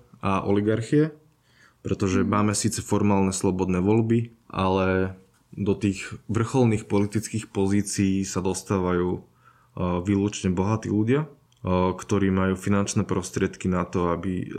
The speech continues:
Speaker 1: si mohli zaplatiť politický marketing a tak ďalej.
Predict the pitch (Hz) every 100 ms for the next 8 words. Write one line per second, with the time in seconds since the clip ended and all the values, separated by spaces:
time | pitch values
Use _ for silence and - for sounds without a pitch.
0 | 92 - 104 90 92 92 92 92 - _
1 | - 92 92 95 95 101 - 92 95 95
2 | 87 - 95 90 - 98 - 90 - -
3 | 92 92 92 101 101